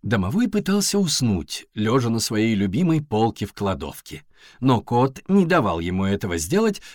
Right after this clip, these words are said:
потому что сидел рядом и сомневался, причем делал это вслух. «Башка может и соврать. Навешала мне лапши про зов. А только я сунусь за ворота, она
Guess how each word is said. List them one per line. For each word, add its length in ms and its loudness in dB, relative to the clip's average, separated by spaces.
потому 260 2
что 180 -2
сидел 380 2
рядом 480 0
и 100 -2
сомневался, 1160 -4
причем 420 -2
делал 560 -2
это 320 -4
вслух. 680 -8
«Башка 720 -2
может 460 -2
и 80 -2
соврать. 1000 -8
Навешала 680 2
мне 220 4
лапши 580 0
про 260 -2
зов. 580 -6
А 140 -6
только 340 0
я 160 6
сунусь 460 2
за 200 0
ворота, 560 4
она 300 2